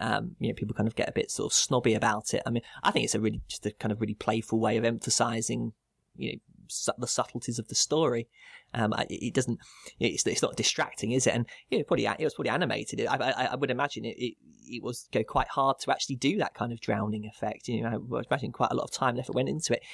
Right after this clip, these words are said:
It's like, um, you know, the, the opening of, um, the film Seven, for example. I mean, you know, those kind of books that have been written. I mean, that, that, that cost just to kind of make all those little novels, like, two hundred thousand dollars.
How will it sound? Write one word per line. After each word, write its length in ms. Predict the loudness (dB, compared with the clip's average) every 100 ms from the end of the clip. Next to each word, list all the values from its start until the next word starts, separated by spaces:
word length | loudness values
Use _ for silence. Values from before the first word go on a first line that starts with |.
| -12 -4
It's 160 | 0
like, 240 | 2 2 2
um, 300 | 2 0 -6 _ _ _ _ _ 0
you 80 | 2
know, 60 |
the, 140 | 2 2
the 160 | 4
opening 480 | 6 4 2 0 2
of, 200 | 0 -2 0
um, 200 | 2 2
the 60 |
film 300 | 2 2 4
Seven, 460 | 4 4 2 0 -4 _ _ _ _
for 100 | -6
example. 440 | 0 0 2 2
I 40 | 2
mean, 140 | 2
you 80 | 0
know, 80 | 2
those 200 | 2 2
kind 140 | 0
of 160 | -2 0
books 300 | -2 -2 -4
that 100 | -2
have 80 |
been 160 | 2 2
written. 140 | 2
I 20 | 0
mean, 120 | -4 -8 -10 -2
that, 140 | 0
that, 120 | 2
that 200 | 0 -2
cost 400 | 2 2 2 0
just 180 | 2 2
to 120 | 0
kind 240 | 2 2 2
of 80 |
make 280 | 2 2 2
all 100 | 2
those 200 | 2 2
little 160 | 0 2
novels, 260 | 2 0 -2
like, 160 | -2
two 200 | 0 0
hundred 400 | 2 0 0 0
thousand 460 | 2 2 0 0 0
dollars. 400 | 2 2 0 -4